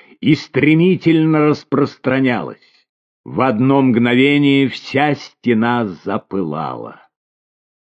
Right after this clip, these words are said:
С отчаянными криками танцевавшие отхлынули к другой стороне зала, где находился трон. Подхваченная волной бегущих, Марианна оказалась совсем близко от Наполеона, которому принц Евгений старался проложить проход.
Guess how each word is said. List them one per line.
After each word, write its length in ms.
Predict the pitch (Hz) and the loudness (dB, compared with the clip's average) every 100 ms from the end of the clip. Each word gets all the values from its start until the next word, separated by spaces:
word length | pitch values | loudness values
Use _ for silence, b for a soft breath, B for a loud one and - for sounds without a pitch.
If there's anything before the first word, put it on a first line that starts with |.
| _ _ _ | _ _ _
С 220 | - - | -20 -8
отчаянными 840 | 85 101 - 98 98 101 98 95 92 | -6 -4 -4 0 2 2 2 2 0
криками 540 | 98 98 98 95 95 | 0 0 0 0 0
танцевавшие 840 | 92 98 95 104 110 107 - 104 104 | 0 -2 0 0 2 0 0 0 0
отхлынули 640 | - 110 117 117 110 107 | -2 0 2 2 2 2
к 100 | 95 | 2
другой 480 | 104 107 98 113 92 | 2 2 4 2 0
стороне 440 | - 92 101 101 | -4 -2 0 -2
зала, 440 | 78 117 120 117 107 | 0 0 0 0 0
где 180 | 92 | -2
находился 580 | 92 82 85 85 78 82 | -4 -4 -4 -2 -4 -8
трон. 440 | - 71 60 55 - _ b b b b - | -10 -8 -8 -12 -18 _ b b b b -8
Подхваченная 920 | 92 - 87 104 98 107 104 101 101 | -8 -6 -2 -2 -2 -2 0 0 0
волной 460 | 101 101 107 107 101 | 2 2 2 0 2
бегущих, 640 | 101 92 113 - - 101 | 0 2 0 0 -4 -4
Марианна 560 | 107 107 110 113 110 107 | 0 0 2 2 0 0
оказалась 520 | 104 101 113 113 98 | 0 -2 0 0 0
совсем 420 | - - 113 110 | -4 -2 0 0
близко 400 | 104 110 - 104 | 2 0 0 -4
от 100 | 98 | -2
Наполеона, 680 | 101 98 104 113 120 120 113 B B - | -4 0 2 4 2 0 -4 B B -4
которому 420 | 127 131 131 104 | 0 2 2 2
принц 320 | 127 131 117 | 2 2 2
Евгений 540 | 127 113 101 123 120 | 2 2 2 4 2
старался 560 | 117 107 113 107 98 104 | 0 -2 0 0 -2 -4
проложить 520 | 101 95 90 95 - | -2 -2 -2 -4 -6
проход. 480 | 85 80 - 71 | -6 -6 -6 -8